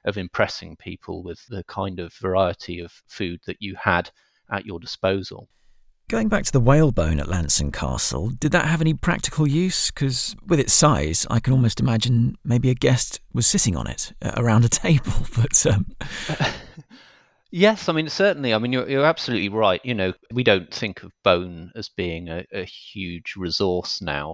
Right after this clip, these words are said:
Speaker 1: for making things. You know, we have, sometimes you might still have some old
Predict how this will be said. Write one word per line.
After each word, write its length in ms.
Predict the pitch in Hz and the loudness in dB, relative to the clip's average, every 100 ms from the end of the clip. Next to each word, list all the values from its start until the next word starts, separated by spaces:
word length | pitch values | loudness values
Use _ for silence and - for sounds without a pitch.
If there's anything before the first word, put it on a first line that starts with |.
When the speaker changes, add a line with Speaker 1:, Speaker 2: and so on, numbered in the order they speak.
| - | -12
Speaker 1:
for 160 | - | -10
making 540 | 90 92 98 - 85 80 | -2 0 -2 -8 -14 -12
things. 500 | - 76 135 131 - - _ _ | -6 -6 -6 -10 -14 -18 _ _
You 80 | 104 | -6
know, 60 | |
we 60 | 85 | -6
have, 140 | 101 | -8
sometimes 520 | - 101 98 87 87 - | -8 -8 -8 -14 -16 -14
you 160 | 101 | -12
might 180 | 92 92 | -10 -10
still 220 | - 101 | -6 -4
have 160 | 95 95 | -4 -6
some 260 | - 85 92 | -8 -12 -4
old 260 | 101 90 | -4 -4